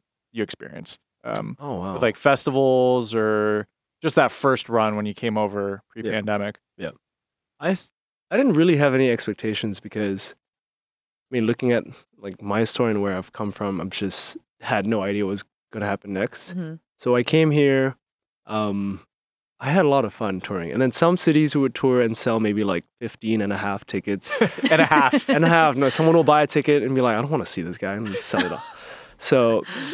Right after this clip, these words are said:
Speaker 2: that was one of the first, first runs, like, early on back in the day. And I wasn't discouraged. I was just like, "Okay, I just gotta work harder, you
Speaker 3: Yeah.
Speaker 2: know, put more music out there." Um, but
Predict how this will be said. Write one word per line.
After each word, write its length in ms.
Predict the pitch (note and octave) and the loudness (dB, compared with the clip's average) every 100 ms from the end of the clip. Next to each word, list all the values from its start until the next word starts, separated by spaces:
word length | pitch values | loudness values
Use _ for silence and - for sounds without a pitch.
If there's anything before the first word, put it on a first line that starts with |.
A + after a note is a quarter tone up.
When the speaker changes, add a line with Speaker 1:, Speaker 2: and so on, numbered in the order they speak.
| G4 | -2
Speaker 2:
that 80 | C3+ | 4
was 120 | F3 | 6
one 80 | G3+ | 6
of 60 | F#3 | 4
the 120 | - | 2
first, 360 | - D#3 D#3 - | 4 6 4 2
first 340 | C#3 B2 - | 2 2 0
runs, 200 | A#2 G#2+ | 0 0
like, 220 | G#2 F2+ - | -2 -4 -2
early 200 | C#3 C#3 | 2 2
on 160 | A#2 | 2
back 220 | A2 G#2+ - | 0 -4 -8
in 80 | G2+ | -8
the 40 | F#2 | -6
day. 180 | E2+ G#2+ _ _ _ _ | -6 -10 _ _ _ _
And 420 | G#2 G#2+ G#2 G#2 G#2+ - _ - | -6 -4 -2 -4 -8 -20 _ 0
I 60 | |
wasn't 240 | F#3+ B3 F#3+ | 2 4 2
discouraged. 380 | B2+ B2 B2 A2+ | 2 2 0 -2
I 20 | |
was 80 | A2 | -6
just 140 | A#2 | -4
like, 100 | G2 | -4
"Okay, 220 | E3 F3 | 0 0
I 80 | C3+ | 0
just 160 | B2 A#2+ | -2 -4
gotta 160 | G2+ | -2
work 200 | F2+ F#2+ - | -2 -4 -4
harder, 480 | G2 F#2+ F#2+ G2 - | -6 -4 -6 -6 -6
you 80 | F#2+ | -6
Speaker 3:
Yeah. 80 | F#2+ | -6
Speaker 2:
know, 160 | G2+ - _ | -8 -14 _
put 100 | - - | -20 -16
more 300 | G2 G2+ G#2+ | -6 -2 -2
music 380 | G#2+ G#2 G#2 G2+ | -2 -4 -6 -6
out 140 | G2+ - | -10 -10
there." 220 | F#2 - _ _ _ _ - | -14 -16 _ _ _ _ -10
Um, 380 | G#2 F#2+ F2+ - _ | -6 -6 -8 -12 _
but 140 | - | -12